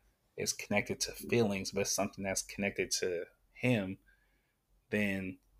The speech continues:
it can't be moved, right? It can't be moved. So you think about the Apostle Paul in Philippians, right? And how, like, through everything he went through, the peace that he had was because he remembers the text about,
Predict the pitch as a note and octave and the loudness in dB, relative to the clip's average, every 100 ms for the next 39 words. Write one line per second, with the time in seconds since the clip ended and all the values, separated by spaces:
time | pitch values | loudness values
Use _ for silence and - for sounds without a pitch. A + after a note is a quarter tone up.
0 | _ _ _ - G#2 - A2 G#2+ G2+ F#2 | _ _ _ 2 2 4 2 0 -4 -4
1 | G2 G2 F2 - G2 G2 - _ _ _ | -2 -2 -4 -8 -6 -6 -8 _ _ _
2 | _ _ _ _ _ _ _ _ - - | _ _ _ _ _ _ _ _ -8 -4
3 | - G2+ G#2 F#2+ G2 G2 F2+ G2+ F#2+ G#2+ | 2 2 2 -4 -2 -2 -2 -4 2 2
4 | G2 F#2+ F#2 F2 - G2+ G2 E2+ - G#2+ | 4 4 4 0 6 6 6 0 0 2
5 | F#2 F#2 - F2 G2+ G2 F2 - F2 F2+ | 2 0 -4 0 0 0 -6 -2 2 2
6 | - F2+ - F#2+ F#2 F2+ F2 - - - | 0 -2 4 4 6 2 0 -6 -20 -20
7 | - _ B2 A2+ - B2+ B2+ A#2+ - A2+ | -20 _ 0 0 2 2 4 2 2 2
8 | A2 - G#2 G#2+ A2 - F#2+ F#2 F#2+ - | 2 0 -2 2 0 2 2 2 0 -6
9 | - _ _ - - - A#2+ A#2+ - G2 | -20 _ _ 0 0 4 6 6 6 4
10 | G2 G2 - G2 F#2+ F#2+ A#2+ G#2+ - F#2 | 4 -2 4 6 8 6 4 0 -2 -4
11 | - F#2+ F#2 - - - _ _ - _ | 4 4 4 -6 -14 -20 _ _ -20 _
12 | - A#2 G#2 G#2 A2+ G#2 G2+ F#2 - - | 0 4 6 6 4 6 4 2 2 4
13 | G#2+ - G2+ F#2 F2+ F2 | 4 4 2 4 4 2